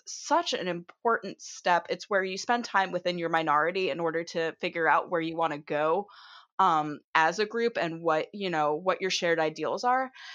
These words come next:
And it is so important. And I think that these exclusive spaces for women to feel comfortable and to feel curious about gaming and try out what they wanna try out and get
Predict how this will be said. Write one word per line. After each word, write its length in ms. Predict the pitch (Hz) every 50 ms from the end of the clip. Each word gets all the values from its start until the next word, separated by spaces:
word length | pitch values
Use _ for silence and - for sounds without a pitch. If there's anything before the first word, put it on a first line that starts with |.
| - - -
And 160 | 202 196 196
it 140 | 214 202 349
is 220 | 247 196 - -
so 400 | - - - 220 202 190 185 180
important. 560 | - 165 170 165 - - 175 165 139 170 170
And 120 | 113 - 196
I 180 | 139 170 214
think 180 | 226 - 302 285
that 140 | 262 233 -
these 220 | 208 180 175 - -
exclusive 580 | 175 175 - - - 202 190 202 202 - 208 -
spaces 480 | - - 170 175 180 - 196 190 185
for 180 | - - 170 160
women 400 | 156 165 156 165 190 220 247 269 - -
to 120 | - 240 214
feel 200 | - 226 196 170
comfortable 720 | - - - 190 - 185 - 254 262 269 285 302 320 -
and 100 | 220 214 202
to 80 | 202
feel 160 | - 190 170 170
curious 500 | - - - 180 180 202 247 269 262 -
about 320 | 247 208 185 - - -
gaming 360 | 165 160 170 220 269 285 254
and 120 | 180 156 -
try 340 | - - 180 160 170 202 -
out 220 | 165 185 - -
what 160 | 214 190 -
they 80 | - 175
wanna 280 | 170 170 165 165 170 170
try 280 | - - 160 147 - -
out 280 | - 147 175 247 - -
and 260 | 190 175 165 165 170 -
get 260 | - 165 160 165